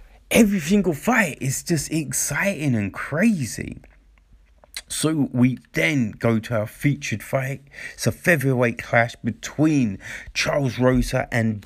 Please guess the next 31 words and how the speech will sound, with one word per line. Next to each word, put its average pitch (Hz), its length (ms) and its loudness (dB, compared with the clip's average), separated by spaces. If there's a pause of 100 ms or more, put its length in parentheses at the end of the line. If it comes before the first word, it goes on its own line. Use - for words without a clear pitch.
Derek 117 520 -4 (140)
Mina. 101 840 -2 (960)
All 110 60 -6
right, 117 240 0
so, 110 480 2
um, 107 240 0 (1040)
you - 140 0
know, 73 100 -2 (280)
I 131 100 2
feel 165 240 2
with 139 180 4
this 151 260 4
one, - 280 0 (800)
we're 143 140 6
kind 220 360 4
of 143 80 0
think, 151 320 2
like, 139 220 4
Rosa, 123 720 4
you 123 160 0
know, 82 120 -6 (140)
he's 123 340 2
the 127 100 2
jiu-jitsu, 104 1200 2
uh, 90 120 0 (120)
black - 500 0
belt. 90 420 0
So 98 200 0 (420)
you're 294 120 2
thinking, 208 480 2
right, 156 340 -2